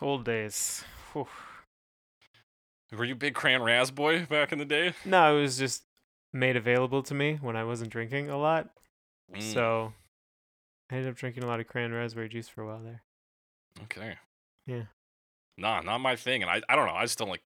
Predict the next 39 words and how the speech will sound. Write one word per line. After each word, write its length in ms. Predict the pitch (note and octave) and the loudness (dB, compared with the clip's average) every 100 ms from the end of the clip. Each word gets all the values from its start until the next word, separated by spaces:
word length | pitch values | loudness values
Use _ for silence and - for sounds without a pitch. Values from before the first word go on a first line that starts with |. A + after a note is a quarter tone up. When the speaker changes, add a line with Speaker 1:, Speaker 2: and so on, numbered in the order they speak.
| - | -14
Speaker 2:
corporations 760 | - G#2 G2 F2 E2+ - E2+ - | -6 -6 -4 -2 -2 -4 -8 -8
getting 260 | - F#2+ E2+ | -6 -6 -6
their 140 | E2 | -6
hands 380 | F#2 E2+ F2+ F2 | -2 -2 -4 -8
in 220 | E2+ E2+ _ - - - _ _ - | -12 -14 _ -20 -20 -20 _ _ -2
whatever 400 | G2 F#2+ G2 F#2 | 2 2 0 4
Speaker 1:
Yeah, 200 | C#3 B2+ | 6 6
trying 300 | - D#3 D#3 | 8 8 8
Speaker 2:
thing 80 | C#3+ | 6
Speaker 1:
to, 60 | |
Speaker 2:
makes 60 | D3 | 6
Speaker 1:
like, 140 | D3 | 6
Speaker 2:
people 240 | B2 F#2+ C#3 | 6 0 6
Speaker 1:
make 140 | C#3 | 6
Speaker 2:
feel 100 | A#2+ | 8
Speaker 1:
bank 260 | C3 C3 A#2 | 6 8 10
Speaker 2:
good. 60 | C3 | 8
Speaker 1:
off 160 | B2 | 8
memes. 380 | A2+ A#2 B2+ C#3+ | 2 -2 -2 0
And 40 | C#3 | 0
you're 80 | |
like, 160 | C#3+ D3+ | 2 6
"Okay, 560 | G#3 G3+ - C#3 B2+ D#3+ | 8 8 6 6 10 10
Speaker 2:
Yeah. 360 | C#3 A2 A2 | 10 8 6
Speaker 1:
dude, 120 | A2 A#2 | 2 0
just 180 | D3 | 0
let 220 | F3 F#3+ F3 | 6 8 10
everyone 720 | D#3 C3+ B2+ B2 A#2 A2+ G#2+ _ - | 8 6 4 2 0 -4 -10 _ -10
longboard 680 | A2 A2 A2+ A2 G#2+ A2 A2 | -2 0 0 -2 0 2 0
or 120 | G#2+ | 0
whatever." 520 | G#2+ G#2+ G#2+ G#2+ A2 G#2+ - - _ | -2 -2 -4 -2 -6 -6 -12 -20 _
Speaker 2:
Yeah, 320 | F#3+ F3+ E3+ D3+ | 0 2 4 2
just 160 | - | -2
let 120 | A3 A3 | -4 -4
people 300 | A3 B3 A3 | -6 2 2
enjoy 460 | D3 A2 A#2+ C3 | 2 0 0 0
something 640 | A2 - A2+ A#2 - C3+ B2+ | 0 2 2 0 0 -2 -2
this 240 | C3 - | -6 -4
year. 320 | C3 C#3+ D3 | -2 0 -2